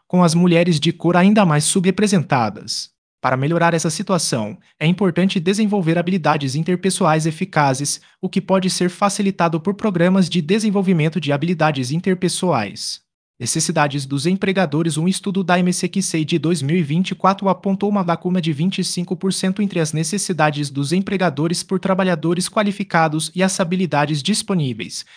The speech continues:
afetando principalmente setores como saúde, tecnologia e manufatura. Isso resulta em dez milhões de empregos não preenchidos nos E U A, custando bilhões em produtividade, enquanto comunidades carentes não conseguem acessar a formação necessária.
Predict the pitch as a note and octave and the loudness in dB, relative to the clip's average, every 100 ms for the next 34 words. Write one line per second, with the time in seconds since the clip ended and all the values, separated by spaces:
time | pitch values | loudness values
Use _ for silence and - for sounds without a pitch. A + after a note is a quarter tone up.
0 | _ - E3 F#3+ F3+ F3+ F3 G#3+ A#3 G#3+ | _ -4 -2 0 0 -2 0 -2 -2 0
1 | G3+ E3 E3+ F3+ F3+ E3+ D#3+ F3+ - F#3+ | 0 2 0 -2 -2 -2 -2 -2 -2 -2
2 | G#3 G3+ G#3 E3 B2 - - _ _ D#3+ | -2 0 0 0 -2 -6 -18 _ _ -6
3 | E3 F#3+ F#3+ C#3 D#3+ E3+ E3+ E3+ F3+ G#3 | -2 0 0 0 -2 -4 -4 -2 0 0
4 | G#3+ F#3+ D3+ A2+ G2+ - _ _ _ _ | -2 -2 -2 -2 -6 -14 _ _ _ _
5 | F#3 F#3+ D#3+ C#3+ C#3 D#3 D#3+ C3+ C#3+ D3 | 0 4 2 2 -2 0 2 2 2 0
6 | B2+ A#2+ A#2 F3 F#3+ G3+ F3+ F3 G3 G3+ | 0 0 0 -2 2 2 2 2 2 2
7 | A3+ F#3+ F#3 E3+ D3+ C#3 D3 F#3+ D#3+ D3+ | 2 2 0 0 0 -2 2 2 4 4
8 | F3+ _ - F3 F#3 E3+ C3+ B2 C3 C3 | 2 _ -4 -2 0 0 0 0 0 0
9 | B2 F3+ F#3 G#3 G#3 G#3+ G#3 D3 A2+ G#2 | 0 -2 0 0 0 0 0 2 2 0
10 | - _ C3+ D#3+ F3+ F#3 - G3 F#3+ F3+ | -10 _ -6 2 2 2 0 2 4 4
11 | D3+ E3 E3+ - F#3+ E3+ F3+ F#3+ F3+ G3+ | 4 4 0 0 2 2 2 2 2 0
12 | G3 G3 F#3+ F#3+ G3+ G#3 G3+ F#3 F3 E3+ | 0 -4 0 0 2 0 0 2 2 2
13 | - E3+ D#3+ E3 D#3 D#3 E3+ E3+ - B2 | 0 0 0 0 0 0 -2 -2 0 0
14 | G#2 A2+ | -2 -8